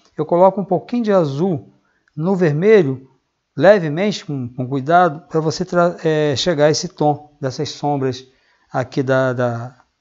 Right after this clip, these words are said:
do, do, do telhado, tá bom? Vou até fazer agora, porque eu vou usar o mesmo recurso na sombra da janela,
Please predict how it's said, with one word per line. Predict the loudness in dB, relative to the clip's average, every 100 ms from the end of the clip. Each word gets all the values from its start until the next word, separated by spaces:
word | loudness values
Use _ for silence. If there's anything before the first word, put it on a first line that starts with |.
| _ _ -8
do, | -6
do, | -6 -8 -8
do | -6
telhado, | -2 0 2 0 -4
tá | -8
bom? | 2 4 4 0 -12 _ _ _ _ _
Vou | -4
até | 0 0
fazer | 2 2 2 0
agora, | 2 4 4 4 -2 -14 _ _ _ -14
porque | -10 -4
eu | -2
vou | -2
usar | -2 -2
o |
mesmo | -2 -2 -2 -2
recurso | 0 -2 0 2 2 -2 -20 _ _ _
na | -6
sombra | -6 -4 -4
da | 0 -2
janela, | -2 -2 0 0 -2 -6